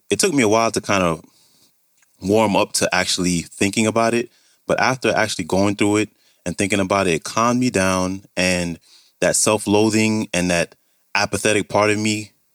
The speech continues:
kinda dissipated. And I was able to reset my thought pattern, and ultimately,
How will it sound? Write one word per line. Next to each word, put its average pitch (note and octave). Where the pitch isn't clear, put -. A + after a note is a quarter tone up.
kinda G#2+
dissipated. F#2
And F2+
I F#2
was F2
able G#2+
to -
reset G2
my E2+
thought G2
pattern, F#2
and E2
ultimately, F2+